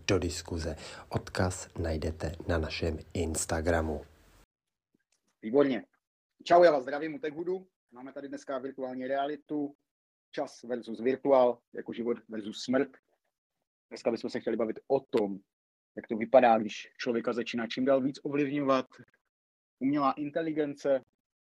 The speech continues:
Speaker 2: jestli je to nebezpečné, čím je to prospěšné, takže to může být nebezpečné v budoucnu.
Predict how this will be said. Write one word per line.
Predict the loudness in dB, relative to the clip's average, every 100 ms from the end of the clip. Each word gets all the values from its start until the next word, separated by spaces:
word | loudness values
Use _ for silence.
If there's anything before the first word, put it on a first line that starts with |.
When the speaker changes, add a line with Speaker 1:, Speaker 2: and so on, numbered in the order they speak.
| _ _ _ _ _ _ _ _ _ _ _ _ -14
Speaker 2:
jestli | -10
je | -6
to |
nebezpečné, | -4 -4 -4 -6 -6 -8 -10 _ _
čím | -4 -2
je |
to | -2
prospěšné, | -4 -4 -4 -4 0 -2 -2 _ _ _ _ -18
takže | -8
to | 0
může | 2 4 4
být | 2
nebezpečné | 0 0 -2 -4
v | 0
budoucnu. | 4 4 4 0 0